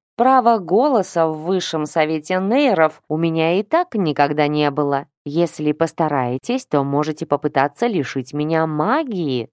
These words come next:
снова». Но в прошлый раз, помнится, с этой задачей не смог справиться даже весь преподавательский состав столичного университета. Император незаметно сделал несколько глубоких вдохов,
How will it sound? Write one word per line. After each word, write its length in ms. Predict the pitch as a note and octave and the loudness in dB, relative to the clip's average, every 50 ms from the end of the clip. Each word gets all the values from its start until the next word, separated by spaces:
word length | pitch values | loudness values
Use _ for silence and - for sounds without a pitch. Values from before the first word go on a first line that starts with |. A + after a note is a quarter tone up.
| _ _ _ | _ _ _
снова». 640 | - - - G4 F4 D4 G#3 D3 B2 A2 A#2 A2 G#2 - _ _ _ - | -6 -2 0 2 2 2 2 2 0 -2 -4 -8 -8 -10 _ _ _ -2
Но 200 | D#4+ F4+ F4+ E4+ | 0 2 2 0
в 80 | - - | 0 0
прошлый 460 | - F3+ G#3+ D4+ D4+ - C4 A#3 G3+ | 2 4 4 4 2 0 0 2 2
раз, 320 | E3+ E3 E3+ A3 C4 - | 2 2 2 2 0 -2
помнится, 600 | - - G3 F3+ F3+ G3 A3 B3+ C4+ - - D4 | -4 0 0 2 2 2 0 -4 -4 -2 -2 -2
с 80 | C#4 - | 0 0
этой 240 | F4 F#4 F#4 F4+ D#4 | 0 0 2 2 2
задачей 480 | C#4+ C#4+ B3+ A#3 A#3 C4 C4 - C#4 | 2 2 4 4 2 2 2 -2 -2
не 160 | C#4 C#4 D4 | 0 0 0
смог 400 | D4 - - A#3 A3 A#3+ D4+ E4 | 0 0 -2 0 2 2 2 0
справиться 580 | - - - - F3+ E3 D#3+ D#3+ F#3+ - - B3 | -2 -6 -2 0 2 2 2 2 -2 -2 -4 -2
даже 380 | G#3 E3 D3 D3 C3+ D3 D3+ C#3+ | 0 2 0 2 2 0 0 0
весь 320 | B2+ C3+ C#3+ E3+ A3 - | 0 0 0 0 0 -2
преподавательский 960 | - - - F3+ - D3+ C#3+ D3+ C#3 B2+ C3 C3+ - D3+ D#3 D3+ - - D#3+ | -4 -6 -6 -4 -2 -2 0 0 2 2 0 0 -2 -4 -8 -6 -6 -8 -8
состав 560 | D#3 - D#3+ D3 D3 - - - B2+ C#3 F3+ | -2 0 0 0 0 -2 -2 0 0 0 0
столичного 640 | G3 - - D#3+ C#3 B2+ B2+ B2 - - D3 C#3+ C#3+ | -2 -4 -4 -4 -2 -2 -4 -8 -6 -4 -2 0 0
университета. 960 | D3 D#3+ F3 F#3 G3 F#3+ G3+ G#3 G3+ - D4 D4+ - F#4 E4 - - C3+ A#2 - _ _ _ _ _ _ | 0 0 0 0 0 -2 -2 -4 -4 -6 -6 -2 -2 -2 -2 -2 -4 -8 -10 -10 _ _ _ _ _ _
Император 600 | - G#3 A3 G#3 A#3 B3 C4 C#4+ C#4+ - A#3+ A3 | 0 0 2 2 2 2 2 2 2 2 2 2
незаметно 640 | G#3 G3 F#3 F3 E3+ F#3+ G#3+ C4 C#4+ C4+ - G3+ F#3+ | 2 2 2 2 2 2 2 2 2 0 2 0 0
сделал 640 | F#3+ D#3+ D3+ C#3+ C#3+ F#3 C4 C4+ C4 B3 A3+ G#3+ G3+ | 0 0 -4 -6 -2 0 2 2 4 2 2 2 2
несколько 540 | G3 G3 G3+ A#3+ D4 C#4+ - C4 A#3 - A3 | 2 2 2 2 0 0 0 -2 -2 -2 -4
глубоких 720 | F3 E3 E3+ E3+ F3 D#3 F3 G3 G#3 - F#3+ F#3+ - - | -4 -2 -2 -2 -2 0 0 -2 0 0 -2 -4 -4 -4
вдохов, 760 | D3+ D3 D3+ D3 C#3+ D3+ D3 C3+ B2+ A#2+ - - - - - | -6 -6 -6 -2 0 2 2 2 0 -2 -4 -8 -10 -10 -14